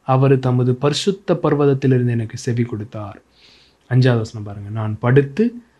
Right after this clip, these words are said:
நித்திரை செய்வேன், விழித்து கொண்டேன், கர்த்தர் என்னை தாங்குகிறார்.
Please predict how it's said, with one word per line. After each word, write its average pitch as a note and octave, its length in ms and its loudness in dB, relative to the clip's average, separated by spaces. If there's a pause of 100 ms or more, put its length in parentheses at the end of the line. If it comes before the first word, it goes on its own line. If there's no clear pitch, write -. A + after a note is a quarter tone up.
(220)
நித்திரை B2 420 4
செய்வேன், A#2 580 -2 (340)
விழித்து F#3 420 6
கொண்டேன், G#2+ 540 0 (340)
கர்த்தர் F#3+ 400 2
என்னை C3+ 460 6
தாங்குகிறார். A2+ 640 4